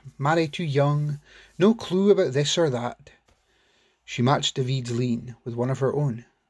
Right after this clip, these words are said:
"I'm the sex ed granny." Later, Crone would swear she winked. Seeing the headlines would serve the captain right,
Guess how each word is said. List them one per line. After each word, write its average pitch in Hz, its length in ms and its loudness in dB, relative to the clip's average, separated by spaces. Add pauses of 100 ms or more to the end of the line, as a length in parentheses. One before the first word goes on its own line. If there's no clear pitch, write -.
(1300)
"I'm 190 200 4
the 123 160 2
sex - 460 0
ed 185 220 4
granny." 120 600 -4 (1800)
Later, 135 420 0 (1200)
Crone 196 320 2
would 180 160 -2
swear 160 600 2
she 123 200 -4
winked. 123 460 -8 (880)
Seeing 214 260 4
the 196 80 2
headlines 151 480 0
would 120 120 -12
serve 139 260 0
the 123 40 -8
captain 120 400 -4
right, 117 320 -6